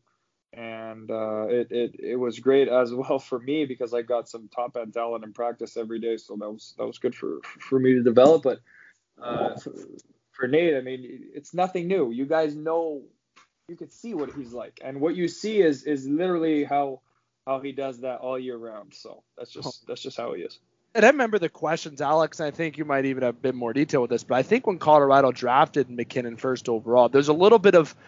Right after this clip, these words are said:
Speaker 2: question mark, right? Because there was Seth Jones, who they thought maybe that they would take, or even Barkov. Barkov obviously has, have, has had a, uh,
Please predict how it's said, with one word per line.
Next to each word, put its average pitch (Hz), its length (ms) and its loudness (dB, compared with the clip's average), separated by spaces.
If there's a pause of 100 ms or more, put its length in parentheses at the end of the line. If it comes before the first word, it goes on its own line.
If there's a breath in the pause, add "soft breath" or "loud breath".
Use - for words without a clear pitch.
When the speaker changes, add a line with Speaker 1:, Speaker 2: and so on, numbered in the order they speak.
(260 soft breath)
Speaker 2:
question 208 420 6
mark, 120 320 -4
right? 147 240 0
Because 139 520 0
there 143 180 4
was 139 160 0
Seth 156 320 2
Jones, 147 480 0
who 160 140 0
they 156 100 4
thought 151 300 6
maybe 147 220 -2
that 143 120 2
they 147 140 2
would 143 200 0
take, 139 400 6
or 127 120 0
even 143 260 0
Barkov. 135 520 4
Barkov 135 540 4
obviously 131 420 2
has, 120 80 -4
have, 123 280 0
has 117 240 -2
had 120 300 2
a, 113 180 6
uh, 110 160 4